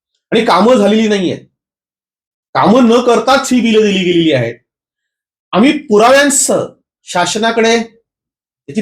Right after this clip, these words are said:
तक्रार केलेली आहे. दोन भागांमध्ये या चॅनलवर आम्ही ती सगळीच पोलखोल पुराव्यानिशी केलेली आहे. आपण ती पाहावी, थोडा विचार करावा आणि मग तुमच्या लक्षात येईल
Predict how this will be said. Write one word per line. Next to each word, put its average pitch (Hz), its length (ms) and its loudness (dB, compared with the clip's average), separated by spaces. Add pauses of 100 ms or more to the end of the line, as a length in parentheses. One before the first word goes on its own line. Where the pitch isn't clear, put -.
तक्रार 233 380 0
केलेली 156 360 -2
आहे. - 120 -20 (800)
दोन 226 340 2
भागांमध्ये 233 640 0 (340)
या 214 140 2 (220)
चॅनलवर 208 460 0 (720)
आम्ही 196 440 -2 (1040)
ती 214 120 2
सगळीच 202 500 -2
पोलखोल 180 500 0
पुराव्यानिशी 214 640 0
केलेली 147 300 0
आहे. 104 160 -4 (260)
आपण 180 240 -4
ती 190 120 -6
पाहावी, 151 360 0
थोडा - 680 -6
विचार 185 360 0
करावा 113 360 -2 (500)
आणि 196 100 -2
मग 240 160 0
तुमच्या 254 200 2
लक्षात 240 320 0
येईल 127 240 -4